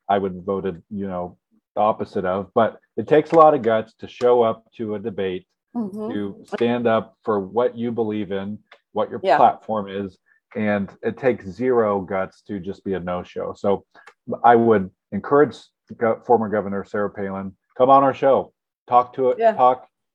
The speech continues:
Speaker 1: We are the, <laughs> the conduit to normal Alaskans that are
Speaker 2: Yeah.
Speaker 1: conservative, and we would love to have you talk about what you care about. Um, and I would encourage you to keep showing up to local events because, um,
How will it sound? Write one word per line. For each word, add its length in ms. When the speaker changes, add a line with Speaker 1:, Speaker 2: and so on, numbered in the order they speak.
Speaker 1:
We 200
are 260
the, 380
<laughs> 220
the 260
conduit 640
to 160
normal 480
Alaskans 720
that 80
are 80
Speaker 2:
Yeah. 60
Speaker 1:
conservative, 760
and 180
we 140
would 160
love 280
to 100
have 260
you 140
talk 300
about 240
what 140
you 80
care 220
about. 340
Um, 400
and 260
I 100
would 120
encourage 360
you 80
to 80
keep 300
showing 300
up 200
to 160
local 400
events 320
because, 420
um, 400